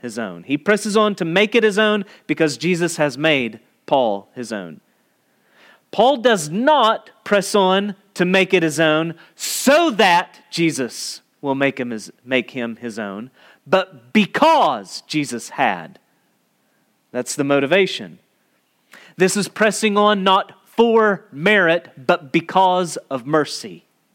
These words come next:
It's expressing the same thing we saw was underlying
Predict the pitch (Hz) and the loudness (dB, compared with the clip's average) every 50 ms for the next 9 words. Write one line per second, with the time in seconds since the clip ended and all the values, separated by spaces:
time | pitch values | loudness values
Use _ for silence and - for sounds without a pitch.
0 | _ _ _ _ _ _ _ _ _ _ _ _ _ _ _ _ _ _ _ _ | _ _ _ _ _ _ _ _ _ _ _ _ _ _ _ _ _ _ _ _
1 | _ _ _ _ _ _ _ _ _ _ _ _ _ _ _ _ _ - _ _ | _ _ _ _ _ _ _ _ _ _ _ _ _ _ _ _ _ -20 _ _
2 | _ _ - 175 175 - 185 170 - - - 220 226 214 - 226 208 185 165 151 | _ _ -4 -4 -2 -2 -4 -4 -4 -2 0 0 0 0 0 -2 -2 0 -2 -2
3 | - - 196 185 170 160 175 175 170 165 156 147 - - 175 165 165 160 160 147 | 0 0 0 0 0 0 0 0 0 0 -2 -2 -2 0 0 0 2 2 0 -2
4 | 143 - 165 220 170 165 151 156 151 151 151 151 151 147 151 151 156 151 151 147 | -4 -4 -2 -2 -2 0 0 0 2 2 2 2 2 2 2 0 -2 -4 -8 -12